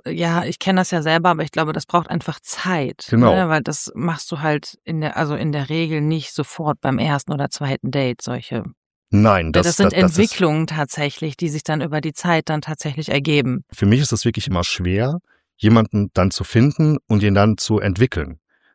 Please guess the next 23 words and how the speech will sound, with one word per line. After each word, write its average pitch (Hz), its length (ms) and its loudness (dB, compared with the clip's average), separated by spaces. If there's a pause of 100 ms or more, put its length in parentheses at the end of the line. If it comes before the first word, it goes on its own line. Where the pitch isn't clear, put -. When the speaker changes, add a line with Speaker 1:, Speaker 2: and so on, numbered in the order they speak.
Speaker 2:
Dass 90 140 -2
du, 113 120 0
dass 98 160 2
ich 92 100 -4
dann 92 220 0
wieder 135 400 2
in 98 140 -4
dieses 107 360 0 (180)
Spiel - 300 2
reinkomme. 117 560 2 (640)
Weil 107 140 4
ich 117 140 -4
will 120 100 4
den 123 120 4
anderen 117 240 2
auch 110 100 0
nicht 107 140 0
überfordern. 95 640 0
Und 120 320 -2 (640)
mein 95 200 4
Problem 143 320 -2
ist 139 120 -6
heute, 139 340 2